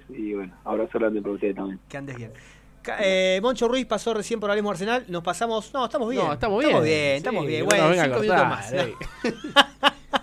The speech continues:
Speaker 3: <laughs> A partir de ahora nos pasaríamos.
Speaker 2: Nos queda todavía repasar, eh, bueno, hacemos el programa que viene: quiénes se van, quiénes se quedan. Eh, para mí el técnico se va,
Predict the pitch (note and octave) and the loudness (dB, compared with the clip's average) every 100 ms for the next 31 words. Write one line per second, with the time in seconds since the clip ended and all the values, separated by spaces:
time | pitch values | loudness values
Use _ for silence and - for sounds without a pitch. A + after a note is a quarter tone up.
0 | - - G3 - A#2 C3+ C#3+ G#3 G#3+ G#3 | -4 -14 -14 -8 -4 -2 -2 -2 0 2
1 | G#3 C3+ A#2+ A#2+ A2+ F#3 G#3 G3 D4 D4 | 2 2 0 0 0 0 0 2 4 6
2 | B3+ A3 G#3+ A3+ B3+ G#3+ G3 F#3+ F#3 A#3 | 6 4 4 4 4 2 0 0 0 2
3 | A#3 G#3 E3+ E3 E3 C3 F3 E3 D#3+ A3+ | 2 0 -2 -2 -4 -4 -6 -4 -6 -6
4 | G#3 D#3+ D#3+ F3 D#3+ D3+ F3+ G3 F3+ - | -6 -6 -6 -6 -6 -6 -6 -6 -10 -10
5 | F3 E3 D#3 F3+ F#3 E3 D#3 D3 D3 F3+ | -10 -8 -4 -2 -2 -4 -12 -12 -12 -6
6 | G3 G3 G3 C#3+ C#3 C3 B2+ C3 - F#3 | -6 -6 -10 -14 -12 -14 -14 -18 -10 -6
7 | G3+ C#4 C#4+ A#3+ A3+ F3 D#3+ A3 | -4 -4 -4 -6 -6 -6 -2 -4